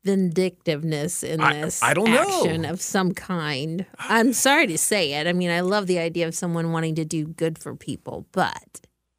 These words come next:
Speaker 2: We will. I'll be on the lookout for a follow-up to exactly wh-, why he did it, but he just said he did it because he wanted to help the lives of others to make everybody happy.
Speaker 1: He should have gotten permission from the
Speaker 2: <gasps> Oh,
Speaker 1: people
Speaker 2: absolu-,
Speaker 1: that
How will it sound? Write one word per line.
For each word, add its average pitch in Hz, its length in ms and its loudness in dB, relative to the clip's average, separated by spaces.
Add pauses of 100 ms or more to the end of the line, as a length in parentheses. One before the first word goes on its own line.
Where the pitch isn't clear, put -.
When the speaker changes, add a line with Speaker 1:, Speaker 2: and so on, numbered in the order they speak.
(140)
Speaker 2:
We 143 140 2
will. 180 120 2
I'll 156 160 4
be 190 160 4
on 208 100 4
the 156 60 0
lookout 147 420 0
for 110 160 -4
a 101 60 -2
follow-up 123 680 0
to 104 260 -4
exactly 104 520 -4
wh-, 90 220 -10
why 92 380 -4
he 98 240 -8
did 67 260 -12
it, 120 160 -12
but 98 180 -8
he 110 140 -8
just 131 180 -6
said 123 160 -4
he 120 80 -2
did 110 180 -6
it 143 120 -10
because 107 320 -8
he 101 80 -8
wanted 98 240 -8
to 95 80 -6
help 104 240 -8
the 85 80 -10
lives 107 340 -4
of 104 140 -6
others 113 480 -6
to - 100 -12
make 104 220 -8
everybody 104 300 -8
happy. 120 280 -6
Speaker 1:
He 208 120 -2
should 202 220 -4
have 190 140 -10
gotten 185 300 -6
permission 190 480 -2
from 175 220 -2
the 170 180 -2
Speaker 2:
<gasps> - 20 -8
Oh, 190 120 4
Speaker 1:
people 208 180 4
Speaker 2:
absolu-, 180 80 6
Speaker 1:
that 180 60 8